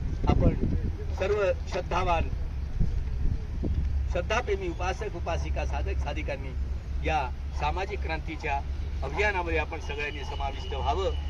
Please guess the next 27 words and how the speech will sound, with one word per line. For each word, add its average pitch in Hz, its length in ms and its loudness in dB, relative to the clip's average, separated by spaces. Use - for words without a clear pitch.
आणि 214 260 2
येणारा 233 340 6
कालखंड, 254 520 4
ज्या 170 200 8
वेळेला 247 240 8
वीस 240 240 2
वर्ष 254 180 4
मरू 247 200 2
नका, 269 340 6
म्हणजे 185 180 2
हा 165 60 10
धर्मांतराचा 269 720 6
सोहळा 262 300 8
माझ्याच 262 460 8
उपस्थितीत - 560 4
तुम्हाला - 260 8
पाहायला - 420 6
मिळेल. - 260 8
तुम्ही 311 180 -2
मरायचं - 420 2
ना 285 180 8
वीस - 160 -4
वर्ष, - 220 0
म्हणजे 269 180 4
पुन्हा 285 340 2
पंढरपूर 285 520 4
जागेल 220 480 6